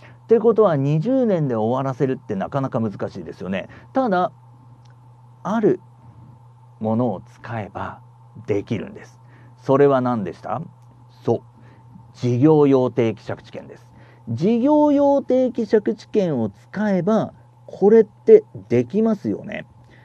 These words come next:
そう。二十年後に、はい。更新させずに終了する。はい。事業用定期借地権使えばいけるんじゃないんですか、これ。っていうことに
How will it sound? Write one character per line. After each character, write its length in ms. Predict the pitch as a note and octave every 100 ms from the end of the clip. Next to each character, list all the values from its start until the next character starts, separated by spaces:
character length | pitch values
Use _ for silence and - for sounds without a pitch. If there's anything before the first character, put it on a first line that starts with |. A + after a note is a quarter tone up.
| _
そ 200 | - C3
う。 40 | - -
二 260 | A#2+ B2+ A2+
十 360 | C3 C3+ C3
年 400 | C3 C3 A#2+ A#2+
後 160 | A2+ A2
に、 220 | B2+ G3 - -
は 380 | - - A#2+
い。 100 | F#2+ - - _ _ _ - _ _ _ _ - - - _
更 380 | - C3+ C3 C3
新 400 | B2 B2 A#2 A#2
さ 180 | G#2+ A2
せ 200 | A2 G#2
ず 160 | G#2+
に 180 | D3 F3
終 440 | B2+ - A2 G#2+ G2
了 280 | F#2 F2
す 160 | - -
る。 120 | F2+ - - - _ _ _ _ _ _ _ _ _ _ _ _ - _ _ _ _ _ _ _ _ _ _ _ _ _ _ _ _ _ _ _ _ _ _ _
は 140 | - G#2+
い。 80 | - - - -
事 280 | G#2 B2+ B2+
業 380 | D#3+ B3 C#4 C#4
用 260 | C4+ C4+
定 280 | - B3+ B3+
期 140 | -
借 200 | A#3+ A3+
地 80 | G#3+
権 160 | A3+ F#3+
使 200 | - E3+
え 40 |
ば 100 | D#3
い 140 | A2+ G2
け 180 | A2
る 140 | D3+ C4+
ん 80 | E4
じ 80 |
ゃ 40 | D4
な 140 | G#3
い 60 | E3
ん 60 |
で 100 | C3
す 100 | A#2
か、 120 | G3 G#3
こ 160 | F#3
れ。 260 | D3+ C3+ C3
っ 300 | - _ -
て 120 | D4
い 280 | C4+ C4+ C4+
う 60 | C4
こ 140 | C4
と 160 | C4 C4
に 260 | C#4+ B3+